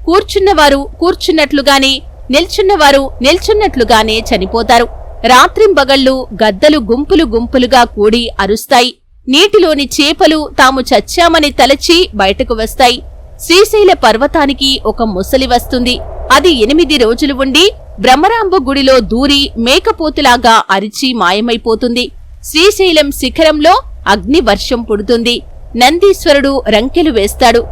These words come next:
కనకనమని కాలు దువ్వుతాడు. అలాగే సూర్యమండలం నుంచి మాటల రూపంలో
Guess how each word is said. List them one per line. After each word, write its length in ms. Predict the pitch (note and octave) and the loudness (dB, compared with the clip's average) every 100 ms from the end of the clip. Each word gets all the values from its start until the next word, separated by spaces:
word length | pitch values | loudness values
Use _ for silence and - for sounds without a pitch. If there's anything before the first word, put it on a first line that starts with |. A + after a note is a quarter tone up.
| - - | -8 0
కనకనమని 800 | D4+ G4 A4+ G#4 F4+ D#4+ D4 D4 - | 2 2 2 2 2 2 0 0 0
కాలు 260 | F#3 F#3+ A#3+ | 2 2 0
దువ్వుతాడు. 580 | G3+ F#3+ A3+ A#3+ A#3+ - - - - | -2 -2 0 2 2 -2 -10 -8 0
అలాగే 320 | D4 F4+ F#4+ | 0 2 0
సూర్యమండలం 800 | - F4 G4+ G4 A3 B3+ D4+ C#4+ | 0 0 2 2 0 0 0 0
నుంచి 440 | C#4 C4 D4 C4+ - | -2 -2 -2 -2 -4
మాటల 460 | G#3 G#3 C4+ F#4 D#4+ | -2 0 2 2 0
రూపంలో 600 | C#4+ - C4+ B3 B3 | 0 -2 -2 2 2